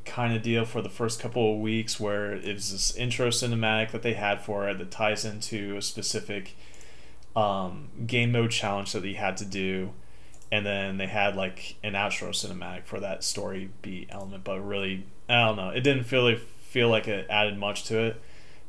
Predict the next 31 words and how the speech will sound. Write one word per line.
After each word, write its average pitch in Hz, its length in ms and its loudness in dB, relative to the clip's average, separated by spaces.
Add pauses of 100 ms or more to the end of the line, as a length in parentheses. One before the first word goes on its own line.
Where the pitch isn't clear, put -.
They 117 100 6
did 139 220 8
add 127 560 8
some - 240 0
new 117 120 6
game 110 260 0
modes 107 220 2
to 107 140 0
it 95 80 -2
that 101 260 2
have 101 200 2
been 101 100 -4
fun. 98 240 -4
Like, 95 220 -4
Last 110 220 4
Spartan 110 260 2
Standing 98 480 -4
is 95 100 -6
pretty 104 300 -2
good. 95 400 -4
It's, 104 200 0
like, 117 140 4
a 127 60 2
combination 123 580 4
of, 101 240 -2
like, 98 300 0
gun 107 220 2
game 110 280 2
with 95 320 -4
a 107 80 0
bit, 98 340 0